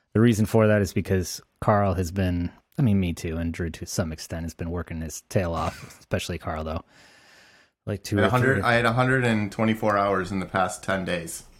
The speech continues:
Speaker 1: Yeah. To hit a absolutely unreasonable client deadline, I had to present the thing that Carl was working on on Thursday, and the meeting started around ten, and I think at nine fifty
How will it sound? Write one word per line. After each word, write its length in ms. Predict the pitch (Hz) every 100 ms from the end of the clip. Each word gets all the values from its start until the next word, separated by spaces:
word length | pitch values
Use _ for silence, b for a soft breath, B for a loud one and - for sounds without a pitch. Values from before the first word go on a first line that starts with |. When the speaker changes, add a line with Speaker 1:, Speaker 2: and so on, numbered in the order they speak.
| -
Speaker 1:
Yeah. 200 | 104 92 - _ -
To 100 | - 110
hit 120 | 123
a 240 | 107 101 -
absolutely 720 | 104 - 104 92 90 90 85 - -
unreasonable 640 | 113 95 90 87 87 85 85 -
client 280 | - 98 82
deadline, 420 | 98 98 101 92 _ -
I 60 | 90
had 80 |
to 60 | 87
present 520 | - 90 104 95 - - B -
the 80 |
thing 560 | 101 - 113 101 101 95 - -
that 160 | 98
Carl 220 | - 110 101
was 140 | 98
working 280 | 139 - 131
on 400 | 123 120 110 - _ _ _
on 320 | 98 90 85 - _
Thursday, 960 | - - 135 139 127 - 82 76 107 - _ -
and 360 | 101 95 92 87 _ _ _ _ _
the 60 | 123
meeting 240 | 131 117
started 260 | 107 123 113
around 240 | 101 95
ten, 540 | - - 123 143 185 190
and 120 | 120 104
I 60 |
think 220 | 95 110 90
at 60 |
nine 400 | 85 90 104 101
fifty 520 | - 113 - 127 127